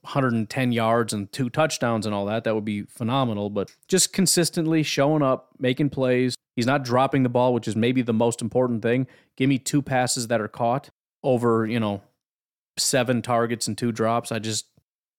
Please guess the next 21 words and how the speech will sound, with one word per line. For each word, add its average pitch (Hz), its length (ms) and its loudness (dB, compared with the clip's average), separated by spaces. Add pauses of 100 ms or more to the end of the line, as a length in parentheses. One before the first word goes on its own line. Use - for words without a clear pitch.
(140)
just - 160 -12
don't 104 140 -4
wanna 101 140 -4
see 120 220 -2
that. 92 320 -10 (440)
Very 147 280 4
disappointed 131 460 0
we 131 100 2
didn't 127 120 2
get 127 120 -4
to - 60 -6
see 131 140 -2
Christian 120 360 -4
Watson. 120 400 0
I 107 40 -2
do 117 160 -2
think 117 200 -2
that's 110 180 -2
gonna 107 160 -2
hurt 120 220 0
him, 127 100 0